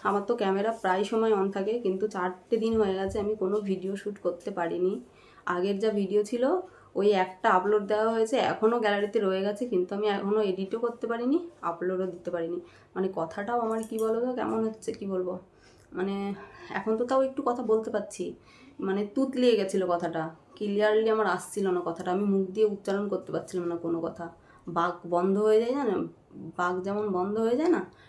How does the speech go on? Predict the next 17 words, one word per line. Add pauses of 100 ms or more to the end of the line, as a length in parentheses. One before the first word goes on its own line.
(260)
ঠিক
সেই
রকম
আমার
অবস্থা
হয়ে
গেছিলো। (800)
যাই
হোক,
চলো, (1300)
যখন
গেলাম
তখন
মেয়ের
ড্রেসটা
পরিয়ে
দিয়েছে।